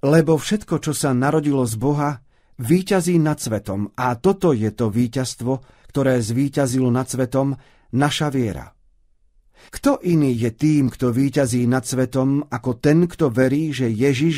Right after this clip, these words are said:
je Syn Boží? Toto je ten, ktorý prišiel skrze vodu a krv, Ježiš Kristus.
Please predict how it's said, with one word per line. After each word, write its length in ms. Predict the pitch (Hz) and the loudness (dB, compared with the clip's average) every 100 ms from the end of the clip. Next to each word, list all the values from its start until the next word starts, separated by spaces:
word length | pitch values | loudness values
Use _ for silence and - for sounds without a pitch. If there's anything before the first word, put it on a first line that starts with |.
| 151 | 0
je 40 | 143 | -2
Syn 320 | - 160 165 | -2 -2 0
Boží? 480 | 165 135 80 - - _ _ _ _ _ _ _ _ - - - | 0 -2 -6 -12 -18 _ _ _ _ _ _ _ _ -20 -16 2
Toto 320 | 180 180 139 | 2 6 4
je 120 | 117 113 | 2 0
ten, 240 | 131 131 | 0 0
ktorý 400 | 120 127 117 113 | -2 -4 -2 -4
prišiel 480 | 120 127 - 123 117 | -4 -4 -2 -2 -2
skrze 400 | 113 131 120 120 | -4 -4 -2 -2
vodu 320 | 117 117 131 - | 0 0 -2 -4
a 160 | 113 | -8
krv, 440 | - 127 127 135 139 - _ _ | -6 -2 -2 -2 -6 -18 _ _
Ježiš 400 | 123 135 143 139 | 0 2 2 -2
Kristus. 640 | - 131 - - - - | -4 -6 -8 -12 -16 -20